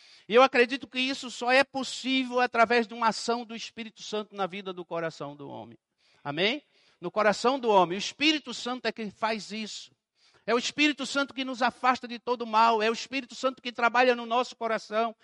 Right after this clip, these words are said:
É o Espírito Santo que mostra, que revela a mim e a você aquilo que está errado, que eu não posso andar como o mundo às vezes me mostra, como às vezes as pessoas na rede social, ou talvez aquele influenciador digital está aí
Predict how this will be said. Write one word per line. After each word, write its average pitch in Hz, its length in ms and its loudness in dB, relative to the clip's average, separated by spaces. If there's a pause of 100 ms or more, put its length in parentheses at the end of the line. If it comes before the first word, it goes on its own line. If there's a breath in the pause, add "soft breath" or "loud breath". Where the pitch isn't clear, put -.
(220 loud breath)
É 220 80 2
o 269 40 8
Espírito 285 460 0
Santo 285 340 0
que 277 100 0
mostra, 262 540 2
que 254 100 -2
revela 254 600 4
a 233 40 4
mim 302 380 -2
e 285 40 0
a 262 60 2
você 247 500 2 (200 loud breath)
aquilo 269 320 2
que - 100 -12
está 262 280 2
errado, 240 460 6
que 240 100 -2
eu 262 60 2
não 262 120 -2
posso 269 340 0
andar 240 380 4 (280 loud breath)
como 269 260 0
o 247 40 0
mundo 302 500 2
às 208 140 4
vezes 247 600 0
me 247 140 -4
mostra, 240 680 2 (260 loud breath)
como 285 500 2
às 233 180 6
vezes 269 240 2
as 269 180 -4
pessoas 262 520 6
na 247 120 0
rede 247 300 0
social, 254 600 8 (160 loud breath)
ou 254 100 2
talvez 262 400 4
aquele 277 300 4
influenciador 262 880 4
digital 226 580 0
está 240 260 -2
aí 240 300 2